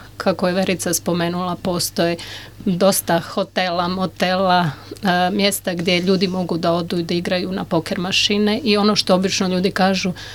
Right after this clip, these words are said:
„Pa tamo je sve divno, sjajno, blještavo, čisto.” Možete da se poslužite, dobijete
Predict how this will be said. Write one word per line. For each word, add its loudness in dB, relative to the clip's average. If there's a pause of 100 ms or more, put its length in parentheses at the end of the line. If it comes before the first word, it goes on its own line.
(160)
„Pa 0
tamo 2
je -2
sve 2 (200)
divno, 2
sjajno, 0
blještavo, 0
čisto.” 0 (400)
Možete 4
da 4
se 0
poslužite, 0
dobijete 0